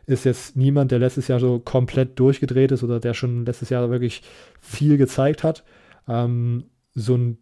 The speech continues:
Kandidat, der vielleicht dieses Jahr so ein Breakout hier haben könnte oder f-, der so f-,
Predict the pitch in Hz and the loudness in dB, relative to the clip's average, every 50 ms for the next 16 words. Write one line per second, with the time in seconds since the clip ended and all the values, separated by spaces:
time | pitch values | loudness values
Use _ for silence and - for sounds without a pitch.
0 | _ _ - - 131 131 127 120 131 127 135 - 127 - - 127 117 123 160 165 | _ _ -6 -2 0 0 0 2 0 0 0 -2 -4 -4 -2 -2 -2 -2 -2 -2
1 | - - 175 165 151 - 160 143 139 139 135 131 127 - - 190 156 151 147 127 | -2 -2 0 0 0 2 4 4 6 6 6 4 4 0 -4 -14 -14 -10 -6 -2
2 | 123 123 107 120 127 139 139 131 117 117 120 113 123 135 143 131 - 143 139 131 | -2 -2 0 0 0 0 0 -2 -2 -2 -2 -2 -2 -2 -2 -2 -2 -2 -2 0
3 | 117 120 113 - - 117 131 127 131 123 123 120 120 127 123 123 123 117 - - | -2 -2 -4 -6 -8 -10 -6 -4 -2 -2 0 0 0 0 0 0 -2 -4 -6 -12